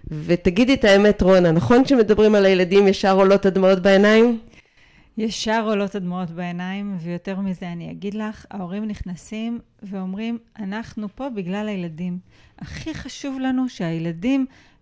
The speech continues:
Speaker 2: לא יצאו פגועים מהתהליך." עכשיו, חס וחלילה שהילדים יצאו פגועים מהתהליך, זה ממש לא המטרה שלנו,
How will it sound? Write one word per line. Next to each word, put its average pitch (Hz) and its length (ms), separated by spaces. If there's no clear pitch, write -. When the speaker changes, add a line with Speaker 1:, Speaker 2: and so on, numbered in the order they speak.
Speaker 2:
לא 240 220
יצאו 277 300
פגועים 208 560
מהתהליך." 165 840
עכשיו, 185 300
חס 196 200
וחלילה 196 580
שהילדים 180 520
יצאו 208 320
פגועים 214 680
מהתהליך, 185 840
זה 156 100
ממש 165 440
לא 175 60
המטרה 170 440
שלנו, 196 400